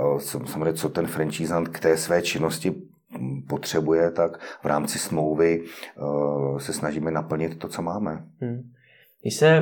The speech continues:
Speaker 2: vrátíme do toho okénka ve zdi, kde, ve kterém jste
Speaker 1: No.
Speaker 2: začínal, tak, eh,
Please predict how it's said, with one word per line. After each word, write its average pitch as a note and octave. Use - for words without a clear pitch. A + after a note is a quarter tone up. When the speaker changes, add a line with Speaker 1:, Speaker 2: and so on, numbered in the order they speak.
Speaker 2:
vrátíme B2+
do D3
toho D3+
okénka D3+
ve C3
zdi, A#2+
kde, B2+
ve B2
kterém B2+
jste -
Speaker 1:
No. D3+
Speaker 2:
začínal, B2
tak, B2+
eh, C#3